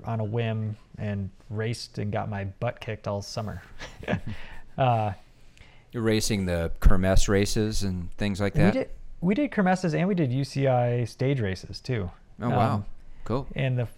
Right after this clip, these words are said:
Speaker 1: and just, it was an incredible experience, incredibly humbling. Um, and I came back, I wanna say fifty percent faster and tougher. Uh, and, you know, everybody,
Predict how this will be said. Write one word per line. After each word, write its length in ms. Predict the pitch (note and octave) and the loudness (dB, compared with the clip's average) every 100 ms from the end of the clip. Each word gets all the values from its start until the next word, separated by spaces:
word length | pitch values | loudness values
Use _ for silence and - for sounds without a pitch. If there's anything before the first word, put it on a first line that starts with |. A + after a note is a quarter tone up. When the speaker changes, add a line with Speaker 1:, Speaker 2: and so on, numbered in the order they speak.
| - - - | -20 -20 -4
Speaker 1:
and 160 | D3 B2+ | -2 0
just, 240 | C3 - - - - - | 0 -2 -16 -20 -20 -4
it 100 | D#3 | 2
was 80 | C#3 | 2
an 140 | B2+ - - | 2 -2 -12
incredible 440 | - - G3 G#3 G3+ | -10 0 2 4 0
experience, 720 | E3+ - D3 D3 C#3+ - - - - | -2 -2 0 0 -2 -6 -20 -20 -12
incredibly 460 | B2 A#2+ D3 D3 C3+ | -8 -2 0 2 0
humbling. 640 | - C3 B2 B2 A#2 A2+ - - - - - - - | 0 0 2 2 2 -2 -8 -18 -20 -20 -20 -20 -6
Um, 540 | A#2+ A#2 A2 G#2+ G#2 G#2+ - - - - - _ - | -2 0 0 0 -4 -6 -16 -20 -20 -20 -20 _ -8
and 120 | B2 | -2
I 40 | A#2+ | -2
came 280 | - C3 A#2+ | 0 0 4
back, 360 | A#2 A2+ - - - | 4 2 -4 -20 -8
I 80 | - | -4
wanna 220 | A2 A2 G#2+ | -2 -4 -4
say 160 | G#2+ | -6
fifty 340 | G#2 A2+ G#2 G#2 | -6 -6 -6 -6
percent 420 | G#2+ G2 G#2+ F#2+ - - | -8 -6 -6 -6 -10 -18
faster 500 | - G#2 G2+ - G2+ F#2+ | -6 -4 -4 -6 -6 -4
and 220 | F#2+ F#2 - | -6 -8 -8
tougher. 460 | F#2 - F#2 F#2+ - - - - | -8 -6 -8 -8 -14 -20 -18 -8
Uh, 340 | A2 G2 G2 A2 - - - - - - - - - - - - - - - | -4 -4 -6 -10 -16 -20 -20 -20 -20 -20 -20 -20 -20 -20 -20 -20 -20 -20 -10
and, 440 | D3 C3+ B2 A#2 - - - | -4 -2 -2 -4 -8 -16 0
you 80 | E3+ | 4
know, 100 | C#3 | 6
everybody, 540 | C3+ C3 B2+ B2 A2+ | 4 4 4 2 0